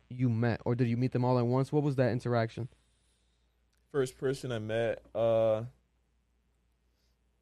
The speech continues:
Speaker 2: like, actually met, I think, is K D.
Speaker 1: K D.
Speaker 2: Um,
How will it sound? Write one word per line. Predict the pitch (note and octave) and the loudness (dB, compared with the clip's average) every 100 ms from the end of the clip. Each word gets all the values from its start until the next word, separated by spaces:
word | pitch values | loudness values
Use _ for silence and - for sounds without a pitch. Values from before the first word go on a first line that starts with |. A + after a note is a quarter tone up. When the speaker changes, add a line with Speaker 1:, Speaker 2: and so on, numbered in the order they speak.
| _ _ _ - | _ _ _ -6
Speaker 2:
like, | G#2+ - | -6 0
actually | A#2+ - B2+ | 0 0 -4
met, | G#2+ A2+ G#2 F2+ | -2 0 0 -2
I | |
think, | G2+ G#2+ F2+ | -4 -6 -6
is | - | -6
K | - F#2+ | -2 -2
D. | F#2 G2 A#2+ - _ - | -2 -4 -6 -16 _ -6
Speaker 1:
K | B2+ | -2
D. | B2 A2+ A2 _ _ | 0 -2 -4 _ _
Speaker 2:
Um, | E2+ F2+ D#2+ C#2 D2 | -6 -4 -4 -8 -10